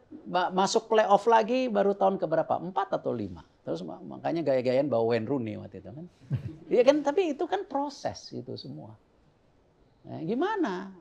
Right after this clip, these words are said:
Ya, nah ini yang saya pengen ya sama Liga duduk gitu.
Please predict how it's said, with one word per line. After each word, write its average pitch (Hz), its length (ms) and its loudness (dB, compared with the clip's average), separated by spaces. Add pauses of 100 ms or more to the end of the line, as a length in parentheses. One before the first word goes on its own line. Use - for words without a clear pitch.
(240)
Ya, 117 160 -8
nah 107 160 0
ini 185 160 4
yang 170 240 0
saya 139 240 0
pengen 156 480 -6 (960)
ya 143 480 -4 (240)
sama 107 320 -6
Liga 110 320 -2
duduk 143 480 -8
gitu. - 240 -20